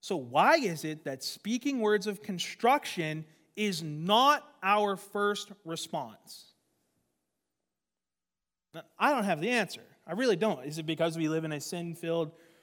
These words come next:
broken world? I'm sure that plays into it.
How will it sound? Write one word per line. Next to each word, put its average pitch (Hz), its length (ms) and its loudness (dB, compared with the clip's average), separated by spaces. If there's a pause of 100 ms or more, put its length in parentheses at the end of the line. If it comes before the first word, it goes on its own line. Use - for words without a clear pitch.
(680)
broken 202 400 -2
world? 254 360 4
I'm 214 160 0
sure 247 180 0
that 240 160 0
plays 220 300 0
into 226 300 -6
it. 117 100 -18